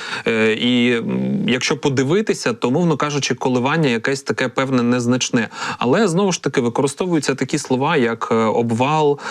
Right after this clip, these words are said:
е, облігацій після конфлікту. Ну, от конфлікт відбувся через, е, буквально декілька днів. Ми бачимо вже певне потепління.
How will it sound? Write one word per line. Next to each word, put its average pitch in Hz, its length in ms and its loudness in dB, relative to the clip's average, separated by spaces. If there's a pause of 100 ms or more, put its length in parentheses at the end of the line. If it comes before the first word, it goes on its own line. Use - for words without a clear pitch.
(200)
е, 113 120 0
облігацій 120 960 0
після 123 320 -2
конфлікту. 123 640 -2
Ну, 139 240 4
от 113 160 -2
конфлікт 123 500 -2
відбувся 113 340 2 (560)
через, 127 520 0
е, 123 200 4
буквально 143 460 0
декілька 117 500 -2
днів. 117 420 0
Ми 113 60 0
бачимо 113 460 0
вже 104 160 0
певне 135 300 -2
потепління. 127 800 0